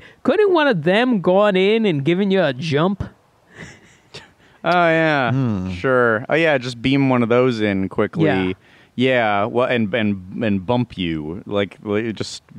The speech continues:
Speaker 2: get to that before Back to the Future.
Speaker 1: I, I guess it's like, you know, the, the right stuff, kinda the pilots who were pushing the limits of fighter jets and the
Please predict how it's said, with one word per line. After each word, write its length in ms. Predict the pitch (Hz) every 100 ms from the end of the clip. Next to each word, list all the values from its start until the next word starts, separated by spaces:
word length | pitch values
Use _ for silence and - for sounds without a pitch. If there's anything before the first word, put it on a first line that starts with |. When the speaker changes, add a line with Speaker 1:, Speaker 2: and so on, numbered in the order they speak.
| 104
Speaker 2:
get 200 | 120 120
to 100 | 123
that 220 | 104 104
before 320 | 101 - 113 98
Back 220 | 95 -
to 100 | 85
the 80 | 82
Future. 560 | 92 82 - 78 80 _
Speaker 1:
I, 160 | - - -
I 100 | 170
guess 300 | 180 208 220
it's 280 | 214 202 -
like, 320 | 170 143 -
you 80 | 156
know, 200 | 135 120
the, 300 | 127 135 120
the 160 | 139 135
right 320 | 131 147 135
stuff, 420 | - - 143 127 - -
kinda 300 | 147 127 127
the 120 | 123
pilots 540 | - 175 160 139 131 -
who 120 | 151
were 220 | 131 120 - _ _ -
pushing 460 | 233 - 196 151
the 80 | 143
limits 560 | 147 156 123 107 - 143
of 80 |
fighter 400 | - 151 131 127
jets 500 | 120 143 113 - -
and 140 | 139 123
the 260 | 120 120